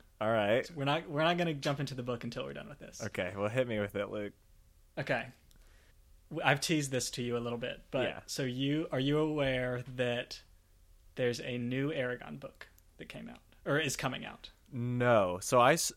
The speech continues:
Speaker 1: I saw that you were active on our, on the Twitter page earlier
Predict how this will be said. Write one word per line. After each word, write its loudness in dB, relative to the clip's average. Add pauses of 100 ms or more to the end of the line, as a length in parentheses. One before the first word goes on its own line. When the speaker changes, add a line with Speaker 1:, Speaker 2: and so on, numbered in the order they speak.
Speaker 1:
I 6
saw 8
that 2
you 0 (200)
were 2
active 2
on 2
our, 2 (240)
on 0
the -4
Twitter 2
page -6 (220)
earlier 2